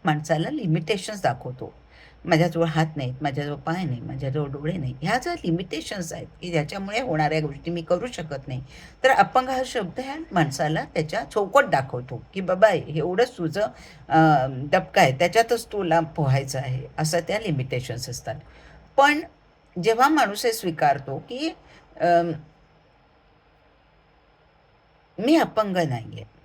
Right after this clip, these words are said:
माझ्यात काहीतरी कमतरता आहेत, हे मला कबूल आहे," हां, तर त्यावेळेला मी माझा, अ, जो स्पेस आहे ना, ती ब्रॉड करत असते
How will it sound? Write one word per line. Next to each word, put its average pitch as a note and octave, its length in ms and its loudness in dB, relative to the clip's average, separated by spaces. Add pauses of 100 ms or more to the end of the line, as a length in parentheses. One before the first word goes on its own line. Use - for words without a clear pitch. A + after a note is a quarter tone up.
माझ्यात E4 300 0
काहीतरी B3+ 460 -2
कमतरता F#3+ 560 2
आहेत, B2+ 160 0
हे B3+ 140 -8
मला B3+ 220 0
कबूल C4+ 360 0
आहे," - 120 -8 (460)
हां, F4+ 120 2 (500)
तर C4 140 2
त्यावेळेला C4+ 340 8
मी C#4 280 0
माझा, G3 480 0
अ, D3+ 520 6
जो G3 400 -6
स्पेस G#3+ 420 -2
आहे F#3+ 100 -2
ना, G#3+ 160 -4
ती A3 60 -4
ब्रॉड D3+ 320 0
करत C3 380 -6
असते - 280 -10